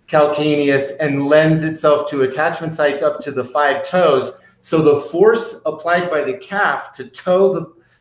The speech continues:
the, to plantar flex the foot and create a toe off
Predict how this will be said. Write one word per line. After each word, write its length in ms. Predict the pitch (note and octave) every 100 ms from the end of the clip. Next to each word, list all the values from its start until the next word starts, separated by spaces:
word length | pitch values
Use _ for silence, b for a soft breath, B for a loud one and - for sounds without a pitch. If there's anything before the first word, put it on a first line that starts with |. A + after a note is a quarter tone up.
| -
the, 320 | D3 D3 -
to 300 | - D#3+ D#3 -
plantar 340 | F3+ F#3+ G3
flex 320 | - F3 F3
the 140 | D3+ D3
foot 340 | - F#3 F#3
and 160 | C#3 C3
create 440 | D#3+ D#3 D#3+ E3
a 80 | D3
toe 340 | - F3+ G3
off 400 | C#3 B2+ B2 -